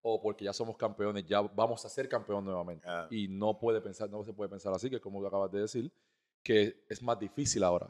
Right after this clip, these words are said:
Speaker 1: volver a repetir. Y uno como que es una adicción volver a ganar las
Speaker 2: Sí.
Speaker 1: Olimpiadas. Quiero volver
Speaker 2: Ah.
Speaker 1: campeón, quiero ser campeón nuevamente, pero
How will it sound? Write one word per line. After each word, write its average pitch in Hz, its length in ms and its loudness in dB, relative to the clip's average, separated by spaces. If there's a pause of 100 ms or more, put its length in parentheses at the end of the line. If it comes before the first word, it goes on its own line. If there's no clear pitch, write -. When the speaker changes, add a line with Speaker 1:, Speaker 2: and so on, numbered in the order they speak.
(120)
Speaker 1:
volver 104 280 0
a 107 60 2
repetir. 104 400 -4
Y 104 80 2
uno 117 180 0
como 110 260 0
que 98 220 -6
es 107 120 -12
una 135 160 -2
adicción 123 420 -4
volver 104 260 -4
a 92 60 -6
ganar 101 220 -6
las - 500 -14
Speaker 2:
Sí. - 20 -6
Speaker 1:
Olimpiadas. 104 460 6 (320)
Quiero 110 200 0
volver 101 640 0
Speaker 2:
Ah. 82 320 -14
Speaker 1:
campeón, 120 460 4
quiero 101 300 -6
ser 139 220 6
campeón 117 440 0
nuevamente, 110 560 -4
pero 104 360 2